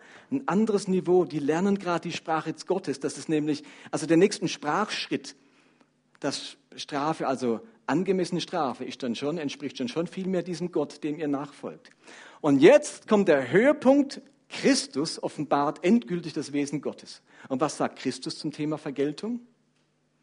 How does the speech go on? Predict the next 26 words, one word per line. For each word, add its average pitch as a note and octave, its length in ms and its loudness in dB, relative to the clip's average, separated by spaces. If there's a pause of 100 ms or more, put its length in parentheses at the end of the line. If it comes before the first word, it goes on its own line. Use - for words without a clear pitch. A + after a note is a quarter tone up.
(2000)
Ihr E3+ 240 6
wisst, - 320 2
dass E3 160 4
es - 240 -4
heißt, D3 440 0 (360)
Aug E3+ 320 2
um - 120 0
Auge, D3 380 0
Zahn D3+ 320 -4
um D3+ 140 -4
Zahn. G2 400 -10 (1400)
Das D3 160 -2
ist E3 180 -2
ein A#2 160 -2
sehr F3 240 2
gutes E3 340 -4
Gebot. A2 440 -10
Das B2+ 120 -10
bildet B2 360 -6
perfekt F3+ 420 -2
ab, C#3 180 -2
wie C3+ 100 -6
Gott B2 180 -2
es - 100 -12
haben G2 240 -10
möchte. - 300 -14